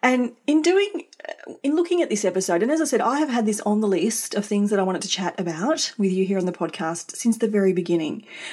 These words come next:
because I think it's a real discussion, and I don't think we talk about it enough. We talk about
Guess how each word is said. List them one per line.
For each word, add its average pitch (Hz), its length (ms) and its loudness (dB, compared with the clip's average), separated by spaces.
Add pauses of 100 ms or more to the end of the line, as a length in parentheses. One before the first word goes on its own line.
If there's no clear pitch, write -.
(100)
because 269 400 -2 (460)
I 277 80 2
think 359 180 2
it's 381 140 0
a 302 80 2
real 240 220 2
discussion, 220 640 0
and 220 140 2
I 254 100 2
don't 254 400 0
think 190 600 0 (300)
we 254 160 0
talk 175 320 -2
about 170 240 0
it 180 100 -2
enough. 220 640 -2 (520)
We 254 160 4
talk 247 300 0
about 208 580 2